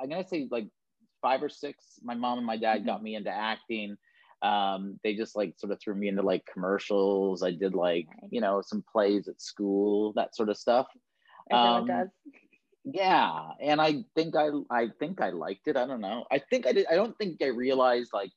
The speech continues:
Speaker 1: you don't really, like, realize what you're doing when you're six years old.
Speaker 2: No.
Speaker 1: So, it, like, to me, it was more along the lines of, like, "Yeah, this is fun. I'm in a,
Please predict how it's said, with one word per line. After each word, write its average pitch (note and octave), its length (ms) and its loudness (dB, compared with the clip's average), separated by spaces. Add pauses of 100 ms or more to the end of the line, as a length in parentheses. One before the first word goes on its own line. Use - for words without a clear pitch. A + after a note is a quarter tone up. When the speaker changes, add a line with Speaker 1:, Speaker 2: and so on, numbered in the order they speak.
(720)
Speaker 1:
you G3 100 -2
don't G#3 200 4
really, D3 220 2
like, A2 220 -2
realize A2 360 -4
what A2 120 -8
you're G#2 140 -8
doing G2+ 300 -8
when G2 140 -10
you're G2+ 100 -6
six - 300 -10
years G2+ 160 -4
old. A2 240 -2 (760)
Speaker 2:
No. F3 200 -12 (260)
Speaker 1:
So, B2 560 2
it, C3 200 -14
like, C#3 200 -2 (260)
to C#3 120 -8
me, C3+ 240 -4
it C3 100 -4
was A2+ 380 -8 (160)
more A#2 220 0
along A2 260 2
the G#2 80 0
lines G2+ 320 -2
of, G2 140 -4
like, F#2+ 240 2 (760)
"Yeah, G#2 280 4
this G#2+ 140 -2
is G2 220 -14
fun. G2 220 -4
I'm G2 160 -6
in F#2+ 80 -4
a, F2+ 180 -2